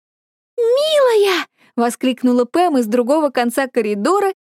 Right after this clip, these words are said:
и следующий час на этой вечеринке прошел как в тумане. Уэльс таскала ее по дому с воодушевлением, демонстрируя многочисленный декор,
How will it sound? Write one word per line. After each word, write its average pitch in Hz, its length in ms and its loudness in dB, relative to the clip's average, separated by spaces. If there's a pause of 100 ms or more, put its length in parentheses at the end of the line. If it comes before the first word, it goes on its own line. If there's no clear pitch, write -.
и 415 220 2
следующий 294 640 -2
час 320 420 -2
на 220 120 -4
этой 233 340 -4
вечеринке 302 580 -2
прошел 269 600 -2
как 202 280 -6
в - 60 -20
тумане. 170 520 -6 (680)
Уэльс 285 420 -2
таскала 262 500 -2
ее 247 280 2
по 202 200 -2
дому 226 400 0
с - 100 -12
воодушевлением, 262 1000 0
демонстрируя 254 720 0
многочисленный 226 840 -2
декор, 247 440 -2